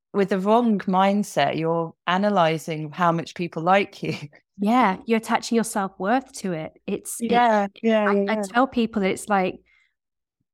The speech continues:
Speaker 2: before people embark on this, like, "Oh, I'm just gonna, I wanna start a business and I'm gonna put myself out there online." And I try to give them a pre-warning, not to put them off, but just be like, "You do know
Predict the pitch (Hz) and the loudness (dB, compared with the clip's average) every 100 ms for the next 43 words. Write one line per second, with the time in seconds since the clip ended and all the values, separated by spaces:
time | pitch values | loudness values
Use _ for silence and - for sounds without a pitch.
0 | - 196 - 254 240 233 214 185 185 196 | -8 -6 0 2 2 0 0 0 2 2
1 | 208 - 202 185 175 - 175 170 170 - | 2 0 -4 -4 -6 -8 -6 -6 -6 -10
2 | _ _ _ _ _ _ 240 269 226 277 | _ _ _ _ _ _ -2 0 2 2
3 | 311 - 220 196 208 254 - 226 165 240 | 0 -2 -4 0 2 0 0 -2 0 -2
4 | 240 196 185 196 185 180 180 175 170 175 | -2 -4 -4 -6 -6 -4 -6 -4 -4 -6
5 | 175 - - 196 233 214 - 262 - 185 | -10 -12 -8 -6 -2 -2 0 0 0 -2
6 | 170 175 175 202 214 196 175 165 165 180 | -2 -2 -4 -4 -4 -4 -4 -6 -8 -12
7 | _ _ _ _ _ - 202 - - 214 | _ _ _ _ _ -10 -10 -8 0 0
8 | 220 233 - 185 180 175 - - 208 185 | 0 -4 -6 -6 -4 -6 -6 -2 0 0
9 | 180 190 180 160 156 202 214 - - 160 | 2 2 2 0 -2 -2 -2 -6 -8 -8
10 | - 180 196 - - 185 - 190 185 190 | -4 0 0 0 -10 -10 -10 -4 -4 -4
11 | 190 196 208 190 190 175 165 170 | -10 -2 -2 0 0 0 0 -6